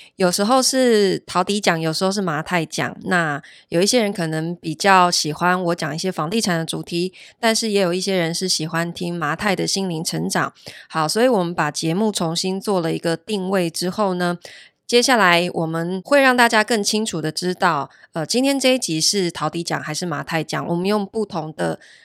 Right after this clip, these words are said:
节目单元来做区分，让大家可以更容易找到你想要听的主题。但如果你是两个人讲，不管谁讲，你都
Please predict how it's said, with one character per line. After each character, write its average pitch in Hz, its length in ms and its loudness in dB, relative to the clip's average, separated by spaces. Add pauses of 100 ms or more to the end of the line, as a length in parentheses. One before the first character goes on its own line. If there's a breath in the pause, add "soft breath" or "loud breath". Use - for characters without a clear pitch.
(180 soft breath)
节 180 220 0
目 269 180 0
单 208 360 -2
元 160 200 -2
来 147 180 -4
做 180 240 -4
区 170 300 -4
分， 170 260 0
让 175 200 -2
大 170 180 0
家 160 320 -4 (160 soft breath)
可 185 140 -2
以 190 100 0
更 247 240 4
容 175 180 0
易 202 80 -2
找 170 220 -2
到 185 220 0
你 170 120 -4
想 160 160 -4
要 156 140 -4
听 185 240 -6
的 175 160 -4
主 160 220 -8
题。 165 340 -4 (300 loud breath)
但 254 180 2
如 254 100 0
果 294 140 4
你 180 160 0
是 233 380 -2 (400 soft breath)
两 170 260 0
个 175 100 2
人 170 200 2
讲， 175 300 2
不 254 120 -4
管 180 160 4
谁 165 160 0
讲， 160 180 -2
你 160 140 -6
都 262 320 2